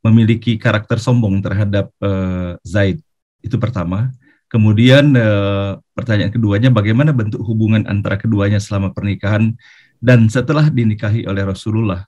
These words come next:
Dan terakhir, pelajaran apa yang diambil dari peristiwa pernikahan keduanya ini?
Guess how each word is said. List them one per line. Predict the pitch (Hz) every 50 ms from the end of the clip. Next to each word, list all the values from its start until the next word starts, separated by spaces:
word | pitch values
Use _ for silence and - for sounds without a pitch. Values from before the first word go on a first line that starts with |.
| _
Dan | - - 98 101 95
terakhir, | 95 90 92 - - 131 135 151 156 - - - _ _ _ _
pelajaran | - 113 110 104 107 113 107 107 - -
apa | 117 127 123
yang | 110 107
diambil | 95 - 85 101 107 107 104 104
dari | 95 92 95 101 101 101 104 -
peristiwa | - 98 - - 110 101 95 -
pernikahan | - 113 101 92 - - 87 95 95 95 92
keduanya | 92 107 104 98 92 87 90 87
ini? | 82 82 80 78